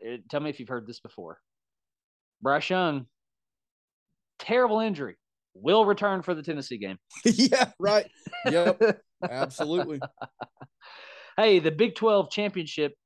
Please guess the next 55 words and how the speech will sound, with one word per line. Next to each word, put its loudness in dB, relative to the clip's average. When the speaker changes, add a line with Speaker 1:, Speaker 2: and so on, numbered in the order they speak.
Speaker 1:
game -4
from -6
last -4
year. -4
I -4
called 2
this 0
one. -8
I -4
did 0
call 2
Speaker 2:
You 0
Speaker 1:
this -2
Speaker 2:
did. -6
Speaker 1:
one. -10
I -4
Speaker 2:
You -2
Speaker 1:
did 0
call 2
Speaker 2:
certainly 4
Speaker 1:
this 0
Speaker 2:
did. 0
Speaker 1:
one. -2
Oklahoma 0
State -4
over -6
Baylor. -6
Listen, -4
if -6
you -6
guys 2
have -2
not 0
bought 2
into -6
the -18
Cowboys -4
yet, -12
you -4
need 0
to -14
do -2
it -14
'cause -4
the, -12
the -6
dudes 2
are -4
for -10
real. -4
Hey, -4
uh, 0
eleven 0
point 0
win -6